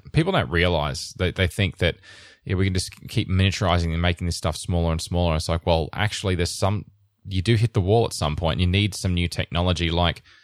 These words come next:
you know, some of these high capacity, uh, capacitors that are actually made of something other than tantalum. I, I mean, tantalum's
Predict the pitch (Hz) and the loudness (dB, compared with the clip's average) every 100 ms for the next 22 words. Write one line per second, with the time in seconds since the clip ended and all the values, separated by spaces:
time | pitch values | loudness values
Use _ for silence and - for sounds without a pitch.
0 | _ - 92 90 110 98 90 - 90 87 | _ -4 -2 0 0 0 0 0 0 0
1 | - - 87 82 85 85 82 - - _ | -2 -2 -2 -2 -4 -4 -6 -12 -20 _
2 | - 90 82 82 98 98 95 - 85 80 | -10 -4 -4 -4 -2 0 0 0 -2 -4
3 | 78 87 85 76 87 - 87 85 82 80 | -2 0 2 0 -2 -2 -4 -2 -2 -2
4 | 78 82 82 78 76 - 87 80 73 82 | -4 -2 -2 -4 -6 -2 -2 -2 -4 -6
5 | - - _ _ - 107 - 123 - 147 | -8 -20 _ _ -10 -8 0 0 2 2
6 | 123 98 80 | 2 0 -4